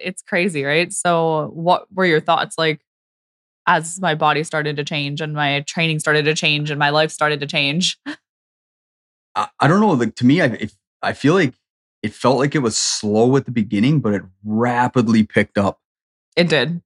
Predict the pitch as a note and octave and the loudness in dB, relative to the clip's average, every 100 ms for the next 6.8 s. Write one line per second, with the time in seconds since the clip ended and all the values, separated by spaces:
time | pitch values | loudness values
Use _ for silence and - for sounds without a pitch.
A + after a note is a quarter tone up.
0 | - A2+ - C3 C#3 C3 C3+ C#3+ C3 B2 | -2 -2 2 2 2 2 0 2 2 4
1 | C3 B2+ G#2+ A2 A2 A2 G#2+ - _ _ | 4 4 2 0 0 0 -2 -8 _ _
2 | _ _ - C#3+ C3 C#3 C3 A#2+ A2+ A#2+ | _ _ 0 2 4 2 4 2 2 2
3 | A#2 A#2 A2+ - G2 A2 A2 G2+ G2 A2 | 2 2 0 -4 -2 -2 0 0 2 2
4 | A2 G2+ A2 G#2+ G2+ A#2+ A2 G#2+ A2+ A#2+ | 2 2 4 2 4 2 4 4 4 2
5 | A2+ A2+ G#2+ A2 G#2 A2 G#2+ - G#2+ A2+ | 0 -2 -2 -4 -6 -2 -2 0 0 2
6 | A2+ A2 G#2+ G#2 G#2 - G#2 | 0 0 0 -2 -4 2 0